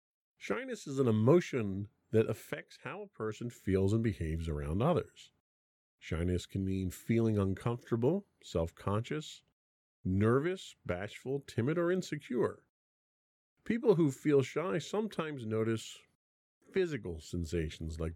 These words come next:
blushing or feeling speechless. You may feel shaky or just get breathless sometimes. Shyness is the opposite of being at ease with yourself around others.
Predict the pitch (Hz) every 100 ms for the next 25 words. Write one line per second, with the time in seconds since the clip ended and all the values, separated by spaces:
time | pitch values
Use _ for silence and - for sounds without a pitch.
0 | - 92 95 - 107 107 98 71 - 101
1 | 90 85 - - 120 113 104 127 - -
2 | _ _ _ _ _ _ _ _ 113 92
3 | 85 - 85 78 - 110 110 - - 143
4 | 151 147 151 - 147 95 104 147 - 87
5 | - - 71 67 71 64 71 76 - -
6 | _ _ _ _ _ _ _ _ _ _
7 | - 107 101 104 - 98 92 95 135 196
8 | 123 113 120 110 92 107 104 104 151 247
9 | 180 - 87 80 78 - 73 69 73 71
10 | 65 65 60 - - -